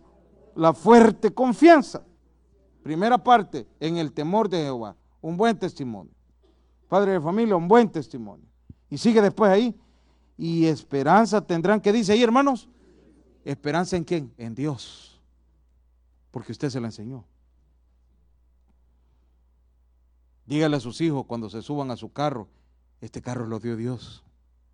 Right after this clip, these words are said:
Y pedirle uno igual a Dios. Y que le digan,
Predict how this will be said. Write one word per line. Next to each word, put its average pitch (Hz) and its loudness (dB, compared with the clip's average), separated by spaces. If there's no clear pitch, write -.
Y 139 -12
pedirle 123 -6
uno 123 -8
igual 120 -12
a 101 -18
Dios. - -20
Y 123 -20
que 147 -6
le 127 -6
digan, 143 -6